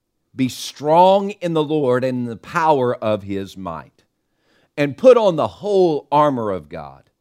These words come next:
that you may be able to stand against the wiles of the devil." Do you hear it? What, what,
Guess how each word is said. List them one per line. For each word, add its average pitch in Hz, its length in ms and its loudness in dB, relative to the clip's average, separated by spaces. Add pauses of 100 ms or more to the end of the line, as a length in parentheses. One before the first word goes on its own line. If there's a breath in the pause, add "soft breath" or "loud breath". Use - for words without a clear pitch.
(440)
that 156 220 2
you 214 80 0
may 214 120 4
be 185 220 4
able 151 160 4
to 127 120 -4
stand 151 840 -4
against 127 440 -4
the 127 120 -2
wiles 110 880 0 (100)
of 101 140 -4
the 104 80 -4
devil." 90 340 -4 (200)
Do 147 60 -8
you 156 120 -2
hear 190 200 6
it? 302 220 0 (420)
What, 226 320 0
what, 254 280 2